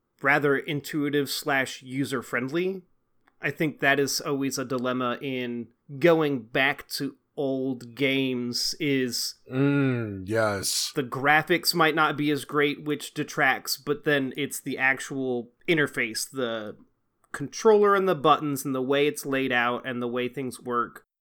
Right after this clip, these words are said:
Speaker 1: Some games are just horrible at it, like E T from Atari, that was one of the worst.
Speaker 2: Yeah, controls can definitely make or break a game.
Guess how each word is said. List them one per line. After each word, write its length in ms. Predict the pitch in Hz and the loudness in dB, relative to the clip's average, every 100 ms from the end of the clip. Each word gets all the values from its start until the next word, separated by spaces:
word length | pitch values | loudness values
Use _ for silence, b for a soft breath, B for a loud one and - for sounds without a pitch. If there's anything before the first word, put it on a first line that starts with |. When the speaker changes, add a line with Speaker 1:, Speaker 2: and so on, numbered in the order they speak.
| _ _ | _ _
Speaker 1:
Some 320 | - 165 165 | 0 2 2
games 420 | 156 151 156 147 | 2 2 0 -2
are 200 | 143 127 | -2 -2
just 340 | 120 139 135 - - | 0 -2 -2 -10 -2
horrible 500 | 139 117 107 107 104 | 0 0 -2 -6 -6
at 260 | 92 101 | -6 -6
it, 180 | 92 - _ _ _ | -8 -12 _ _ _
like 400 | 131 131 135 - - _ _ - - | -2 0 0 -4 -20 _ _ -20 -4
E 220 | 233 220 | -2 -2
T 500 | 208 294 208 123 120 _ _ _ _ _ - | 0 2 4 2 -6 _ _ _ _ _ 0
from 500 | 156 151 156 151 - _ _ _ _ - | 4 4 4 -2 -6 _ _ _ _ -4
Atari, 600 | 202 277 233 131 104 107 - _ _ _ _ - | 8 10 10 8 2 -8 -16 _ _ _ _ 2
that 400 | 147 143 143 - _ _ _ _ _ | 4 6 4 -2 _ _ _ _ _
was 320 | 226 220 - - | 2 2 -2 -4
one 200 | 247 269 | 0 2
of 120 | 254 | 2
the 80 | 294 | 0
worst. 720 | 294 233 113 - - - - _ _ 123 | 4 4 4 -2 -10 -12 -20 _ _ 2
Speaker 2:
Yeah, 240 | 131 127 - | 4 4 2
controls 480 | 143 - 175 202 - | 0 6 8 8 6
can 160 | 135 | 0
definitely 420 | 104 117 - 98 92 | 0 -2 -2 -8 -8
make 240 | 98 - | -10 -10
or 240 | 87 82 - | -12 -12 -6
break 220 | 107 95 | -6 -4
a 80 | 90 | -8
game. 360 | 104 95 92 | -8 -8 -8